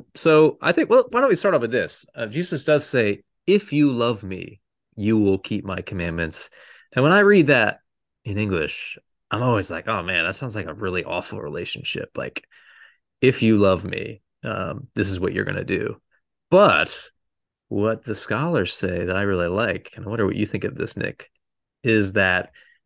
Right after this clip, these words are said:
the, the Greek here is a, it's a condition of fact. So when Jesus is saying, "If you love me," essentially what it means is, "And you do, you will keep my commandment."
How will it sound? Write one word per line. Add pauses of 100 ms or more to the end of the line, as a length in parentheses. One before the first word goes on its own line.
(120)
the, (480)
the
Greek
here
is
a,
it's
a
condition
of
fact. (760)
So
when (300)
Jesus
is
saying,
"If
you
love
me," (600)
essentially
what
it
means
is, (500)
"And
you
do, (720)
you
will
keep
my
commandment."